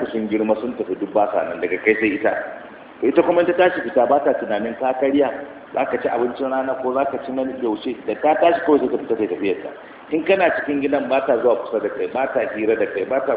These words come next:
komi da kai, sai dai mutum ka ganshi daga shi sai T V, sai jarida. Ki kawo gilas zai kafa kawai ta zuzzare ido haka yunwa ta hura mai wuta ta nan ya rasa abin da ke damun shi. Yana ta, ya karanta jarida ya gaji ya yar, ya buɗe T V, ya canza tasha, ya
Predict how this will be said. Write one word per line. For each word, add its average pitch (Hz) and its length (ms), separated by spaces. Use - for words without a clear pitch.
komi 110 240
da 104 80
kai, 95 180
sai 135 100
dai 156 120
mutum 143 260
ka 127 60
ganshi 147 260
daga 123 180
shi 147 140
sai 160 160
T 165 160
V, 123 140
sai 143 100
jarida. 104 380
Ki - 80
kawo 175 240
gilas 156 240
zai 131 100
kafa - 300
kawai 165 240
ta 151 80
zuzzare 143 420
ido 131 160
haka 123 240
yunwa 151 380
ta 147 180
hura 156 300
mai 139 100
wuta 123 240
ta 139 140
nan 123 180
ya 139 140
rasa - 260
abin 135 160
da 143 80
ke 127 160
damun 120 240
shi. - 140
Yana 151 180
ta, 156 100
ya 120 100
karanta 170 320
jarida 143 380
ya 120 80
gaji 120 240
ya - 100
yar, 135 80
ya 127 140
buɗe 147 320
T 151 120
V, 139 140
ya 110 140
canza 156 320
tasha, 139 240
ya 107 100